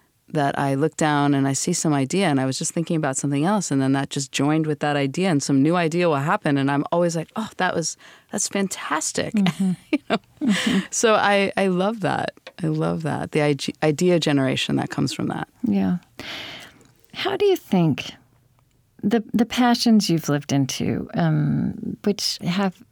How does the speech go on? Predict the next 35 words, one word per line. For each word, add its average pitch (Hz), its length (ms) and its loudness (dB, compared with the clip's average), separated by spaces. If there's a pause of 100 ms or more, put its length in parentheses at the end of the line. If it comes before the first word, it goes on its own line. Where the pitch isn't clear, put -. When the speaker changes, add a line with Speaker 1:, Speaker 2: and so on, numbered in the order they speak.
(220)
Speaker 2:
so - 280 2
much 202 220 2
to 196 60 -2
do 151 240 0
with 143 360 -2
technology 180 500 2
and 160 80 2
our 151 100 2
lives 165 360 2
with 165 80 -4
technology 160 600 -2
and, - 200 -4 (1200)
and 180 160 2
connection, 156 800 2 (800)
how - 220 -6
do 339 80 -4
you 349 60 0
think 220 260 0
all 175 180 2
of 165 100 0
that 147 340 0
has - 300 -2
flown 151 360 2
in 139 300 4
and 127 540 0
shaped - 760 -2 (500)
your 185 280 4
sense 170 340 0
of 156 140 -6
what 156 120 -2
it 170 80 -4
means 151 280 0
to - 80 -16
be - 100 -8
human? - 500 -4